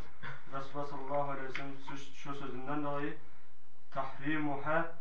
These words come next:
ihram tek-, onun ba-, onun başlangıcı, evveli, e, et-tekbiratu,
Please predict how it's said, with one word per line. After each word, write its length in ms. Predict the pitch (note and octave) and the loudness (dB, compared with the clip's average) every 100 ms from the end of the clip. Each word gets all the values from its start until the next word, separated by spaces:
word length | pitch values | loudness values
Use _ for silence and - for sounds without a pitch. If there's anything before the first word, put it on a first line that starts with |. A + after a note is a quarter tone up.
| - | 0
ihram 400 | - - C#3+ D3 D3 | 0 0 0 0 0
tek-, 240 | C3+ - C3+ C#3 | -2 -2 0 0
onun 220 | C#3+ D3+ | 0 0
ba-, 160 | C#3+ C#3 C#3 | 0 0 0
onun 320 | C#3 D3+ C3+ | 0 0 0
başlangıcı, 600 | C3+ C3 C3 C3 B2+ C#3 | 0 0 0 -2 -2 0
evveli, 600 | E3+ C#3 C3+ C3+ D3 E3+ - - - - - | 0 0 0 0 0 0 0 0 0 0 0
e, 60 | B2+ B2+ B2+ C#3+ | 0 -2 0 0
et-tekbiratu, 960 | - C#3+ - D3+ D3+ C#3+ D3+ E3 E3+ | 0 0 0 0 2 0 0 0 0